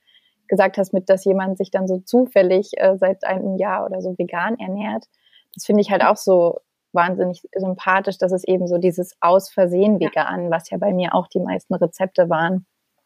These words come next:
Speaker 1: als ich noch Rezepte veröffentlicht habe. Und ich das so schön finde, dass es Spaß machen darf, dass es leicht sein darf und, ähm,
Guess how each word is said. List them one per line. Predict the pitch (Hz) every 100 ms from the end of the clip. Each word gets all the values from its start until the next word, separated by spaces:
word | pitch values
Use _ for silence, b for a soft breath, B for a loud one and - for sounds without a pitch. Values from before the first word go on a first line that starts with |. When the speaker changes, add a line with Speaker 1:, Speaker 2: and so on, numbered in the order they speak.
| _ -
Speaker 1:
als | 196 196
ich | -
noch | 185
Rezepte | 175 - 185 185
veröffentlicht | 185 190 196 - 185 175 -
habe. | 196 190 190
Und | 185 - B B B B
ich | -
das | 208 190
so | 196
schön | - 208 214
finde, | - 202 190
dass | 185 -
es | 185 - _
Spaß | - - 190 208
machen | 190 180 196 190
darf, | 190 196 -
dass | 185 _
es | -
leicht | 190 190 -
sein | 202 208 196
darf | 196 196 190
und, | - 190 175 175 175 -
ähm, | 180 180 185 175